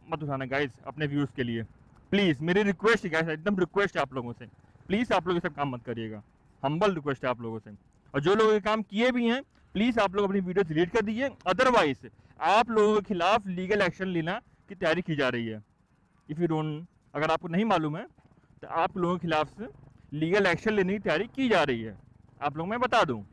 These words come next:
तो अगर आपने से किसी ने भी ये काम किया है तो उसको मैं पहले बोल दूं कि वो अपने blog, अपना सब कुछ delete कर दे, otherwise उनके साथ जो होगा वो भगवान मालिक, फिर,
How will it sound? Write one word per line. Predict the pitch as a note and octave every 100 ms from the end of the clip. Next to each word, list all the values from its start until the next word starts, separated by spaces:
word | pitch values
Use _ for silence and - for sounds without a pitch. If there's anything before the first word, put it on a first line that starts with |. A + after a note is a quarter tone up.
| _ _ _ _ _ -
तो | G3
अगर | F3 A3 A#3
आपने | G#3+ G3 G#3+
से | G3+
किसी | G#3 F#3 - A3
ने | G#3+
भी | G#3+
ये | G3+
काम | F#3 F3
किया | D3 C3+ D#3
है | F3+ G#3+ - _ _ _ _ _ _ _ _ _ -
तो | D#3
उसको | D3+
मैं | E3 C#3+
पहले | D3 E3 G#3
बोल | F3 G3+
दूं | A#3+
कि | C4
वो | G3+
अपने | F#3 E3 G#3
blog, | D3+ D3+ E3 A#3+ G3
अपना | D#3 E3 E3
सब | D3+ C#3
कुछ | G#3+
delete | D#3 D3 D#3 D3+
कर | G3+ A3
दे, | F#3+ A2+ - - - - - - - -
otherwise | C#3 E3 D#3+ G#3+ B3+
उनके | E3 D3+
साथ | E3+ E3
जो | D3 D3
होगा | C#3 E3 A3+ D4 D#4+ - - _ - _ _
वो | C4 -
भगवान | C#4+ C#4 A#3+
मालिक, | G3 D3+ C3+
फिर, | -